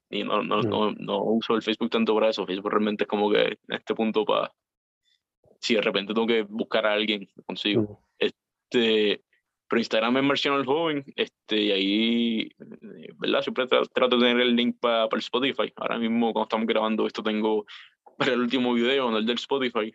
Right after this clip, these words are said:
Speaker 1: pero, este, de aquí a que salga, pues, va a estar Spotify de nuevo ahí, el link.
Speaker 2: Awesome, mano, awesome. Pues, dude, primero que todo, gracias por decir que sí. Eh,
Speaker 1: Gracias a ti, gracias a ti.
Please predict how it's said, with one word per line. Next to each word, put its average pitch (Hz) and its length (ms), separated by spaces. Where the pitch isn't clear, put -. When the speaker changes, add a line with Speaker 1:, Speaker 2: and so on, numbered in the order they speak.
Speaker 1:
pero, - 360
este, - 720
de 113 160
aquí 92 140
a 104 60
que 110 100
salga, 104 300
pues, - 140
va 101 60
a - 20
estar 110 120
Spotify 95 420
de 52 80
nuevo - 260
ahí, 50 220
el - 140
link. - 160
Speaker 2:
Awesome, 104 440
mano, 95 340
awesome. 98 320
Pues, 107 420
dude, 131 380
primero 104 260
que 104 80
todo, 110 280
gracias 104 400
por 113 120
decir 104 340
que 107 120
sí. - 120
Eh, - 920
Speaker 1:
Gracias 107 280
a - 20
ti, 107 80
gracias 104 200
a 101 60
ti. - 80